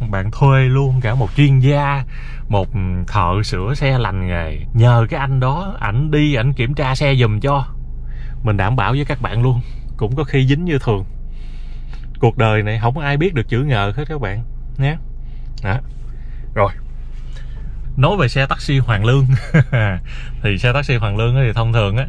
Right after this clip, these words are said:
thì bạn coi cái số ô đô, số này nè, tổng số km mà xe đã chạy á, nó sẽ rất là cao. Tuy nhiên lúc mà bạn mua á, thì cái số này nó không thấp lắm, nó thấp đâu đó tầm khoảng nhiêu đây nè, hai mươi hai ngàn.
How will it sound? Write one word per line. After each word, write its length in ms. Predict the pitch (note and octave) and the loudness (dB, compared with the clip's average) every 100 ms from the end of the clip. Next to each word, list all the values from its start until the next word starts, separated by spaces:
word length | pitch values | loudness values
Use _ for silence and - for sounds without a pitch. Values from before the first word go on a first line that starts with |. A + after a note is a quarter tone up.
| - - - - | -4 -8 -8 -6
thì 80 | - | -4
bạn 220 | F2+ F#2 | -2 0
coi 200 | G#2 A2+ | 0 0
cái 100 | A2 | 0
số 280 | C3 B2 C3+ | 0 0 0
ô 120 | A2 A2 | -2 0
đô, 320 | A2 A2 A2+ | 0 0 -2
số 180 | B2+ B2+ | -2 -2
này 200 | B2+ G2 | 0 0
nè, 100 | G2 - - - - - - | -2 -4 -6 -6 -6 -6 -2
tổng 220 | F#2+ C3 | 0 0
số 220 | C#3+ C#3+ | 0 0
km 280 | C3+ B2 A#2 A#2 - | 0 2 2 0 0
mà 140 | G#2+ A2 | -2 0
xe 160 | A#2+ | -2
đã 140 | G#2 G2+ | -2 -2
chạy 240 | F2+ G2 | -2 -2
á, 80 | C3+ - | -2 -2
nó 80 | B2+ | -2
sẽ 120 | A2+ | -2
rất 160 | A#2+ D3+ | -2 -2
là 80 | G2+ | 0
cao. 200 | A#2+ - - - - - - - - - - - | 0 0 -6 -6 -6 -6 -6 -6 -8 -8 -6 -2
Tuy 100 | F3 | 0
nhiên 160 | F#3+ | 2
lúc 100 | A3+ | 0
mà 100 | C#3+ | 0
bạn 200 | A2 B2+ | 0 0
mua 220 | E3+ F3 | 2 2
á, 80 | G#3 - - - - - - - - | 0 -4 -8 -8 -8 -8 -8 -8 -6
thì 80 | A#2 | -4
cái 100 | D#3 | -2
số 220 | D#3 E3+ | -2 -2
này 180 | F3+ G#2+ | -2 -2
nó 80 | B2 | -2
không 100 | C#3+ | -2
thấp 200 | G3 F#3 | -4 -6
lắm, 100 | A3 - - - | -6 -6 -8 -6
nó 80 | D3+ | -4
thấp 200 | F3 G3+ | -4 -4
đâu 180 | C3+ C3 | -2 -2
đó 120 | D3 A#2+ | -2 -2
tầm 100 | G#2 | -2
khoảng 140 | A2 C#3 | 0 0
nhiêu 140 | C#3+ | 2
đây 160 | B2 A2 | 2 0
nè, 80 | G2+ - - - - - - | -2 -6 -8 -8 -8 -8 -6
hai 180 | - B2+ | -2 0
mươi 140 | C3 | 2
hai 200 | A#2+ A#2+ | 2 0
ngàn. 200 | A2 F2 | 0 -2